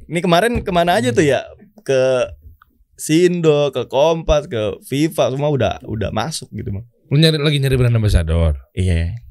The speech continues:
Speaker 2: Oh, gini gua kasih tahu. Eh, kalau gua liat kan konten-konten lu kan udah maksudnya bagus ya, rapi,
Speaker 1: Iya.
Speaker 2: Masya Allah ya, gitu kan. Ini ada musiknya nggak? Nggak ada?
Speaker 1: Nggak ada.
Speaker 2: Tuh,
Speaker 1: Insya
Speaker 2: nggak ada
Speaker 1: Allah nggak
Speaker 2: musiknya,
Speaker 1: ada.
Speaker 2: ya kan? Nggak ada musiknya, terus juga,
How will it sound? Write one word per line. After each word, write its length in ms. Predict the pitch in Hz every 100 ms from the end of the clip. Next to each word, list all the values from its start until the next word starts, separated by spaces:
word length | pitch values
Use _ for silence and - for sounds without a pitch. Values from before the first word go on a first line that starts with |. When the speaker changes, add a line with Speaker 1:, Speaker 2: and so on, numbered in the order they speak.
| - - -
Speaker 2:
Oh, 420 | - 85 80 73 65
gini 260 | 95 117 107
gua 160 | 98
kasih 160 | 82 -
tahu. 140 | 82 - _ _ - - - - - - - - - -
Eh, 200 | - 131
kalau 160 | 123 170
gua 100 | 156
liat 100 | 208
kan 100 | 233
konten-konten 380 | 202 151 143 147
lu 120 | 165
kan 80 | 214
udah 200 | 185 131
maksudnya 420 | 120 120 156 160 - 120 -
bagus 520 | 127 127 117 131 117
ya, 100 | 110
rapi, 300 | 101 104 123
Speaker 1:
Iya. 60 | 107
Speaker 2:
Masya 160 | 107 104
Allah 240 | 113 117
ya, 140 | 104 101
gitu 200 | 110 98 104
kan. 260 | 104 110
Ini 240 | - 175 202
ada 100 | 165
musiknya 340 | 151 160 190
nggak? 140 | 147 -
Nggak 140 | 120 139
ada? 100 | 120
Speaker 1:
Nggak 220 | 127 110 101
ada. 160 | 101 -
Speaker 2:
Tuh, 100 | 113
Speaker 1:
Insya 80 | 101
Speaker 2:
nggak 60 |
ada 0 |
Speaker 1:
Allah 160 | 101 104
nggak 80 | 104
Speaker 2:
musiknya, 380 | 101 95 107 101 98
Speaker 1:
ada. 100 | 98
Speaker 2:
ya 140 | 95
kan? 160 | 107 127 143 _ _ _
Nggak 120 | 98
ada 100 | 95
musiknya, 560 | 98 104 123 123 110 101 98
terus 180 | 95 113
juga, 340 | 110 104 110